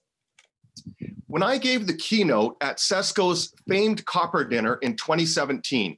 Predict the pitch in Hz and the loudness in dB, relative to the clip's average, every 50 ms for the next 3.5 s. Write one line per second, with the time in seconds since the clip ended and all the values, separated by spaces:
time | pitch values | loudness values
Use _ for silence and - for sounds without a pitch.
0 | _ _ _ _ _ _ _ _ _ _ _ _ _ 170 190 180 - 208 196 175 | _ _ _ _ _ _ _ _ _ _ _ _ _ -2 0 0 2 2 0 0
1 | 180 - - 147 143 127 123 190 220 240 240 - - - 208 202 202 208 208 202 | 0 0 0 0 0 2 2 4 4 4 4 2 2 2 2 2 2 0 0 -2
2 | - _ 143 127 120 - 135 - - - 170 165 170 170 208 185 143 139 147 151 | -4 _ -4 -4 -2 -2 -4 -4 -2 0 0 2 2 2 2 2 4 4 4 4
3 | 165 165 175 175 185 180 180 190 180 185 | 2 2 2 2 2 2 2 0 0 -4